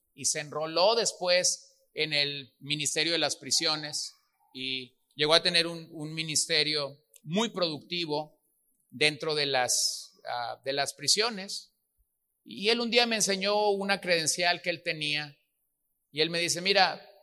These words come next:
fue, Dios fue tan bueno", dice, "hay gente que ha estado en, en misiones, en prisiones y tardan décadas para lograr esta,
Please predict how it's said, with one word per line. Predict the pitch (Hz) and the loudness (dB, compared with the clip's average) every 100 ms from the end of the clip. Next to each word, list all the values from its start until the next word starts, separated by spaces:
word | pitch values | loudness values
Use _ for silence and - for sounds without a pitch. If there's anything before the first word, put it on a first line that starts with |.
| - | -20
fue, | - 180 185 165 135 | -6 0 2 0 -2
Dios | 165 190 | 0 2
fue | 196 190 | 0 0
tan | 190 175 | 0 2
bueno", | 190 240 214 202 | 2 2 0 -4
dice, | 190 190 185 - - _ | -4 -6 -8 -14 -20 _
"hay | - 160 | 2 4
gente | 185 180 185 | 2 -2 -2
que | 180 | -2
ha | |
estado | 170 180 185 | 2 0 0
en, | 180 170 | -4 -6
en | 156 143 147 | -6 -6 -2
misiones, | 143 - 165 175 170 | 2 2 2 -2 -4
en | 165 139 | -8 -6
prisiones | 143 160 160 165 156 | -4 -4 -4 -6 -6
y | |
tardan | 139 160 165 170 - _ _ | 0 2 2 -2 -6 _ _
décadas | 120 123 139 233 254 208 180 165 - | -20 -10 4 4 6 6 6 4 2
para | 156 143 | 0 0
lograr | 139 143 156 | 0 0 0
esta, | 151 - 160 147 147 | 0 0 0 0 -2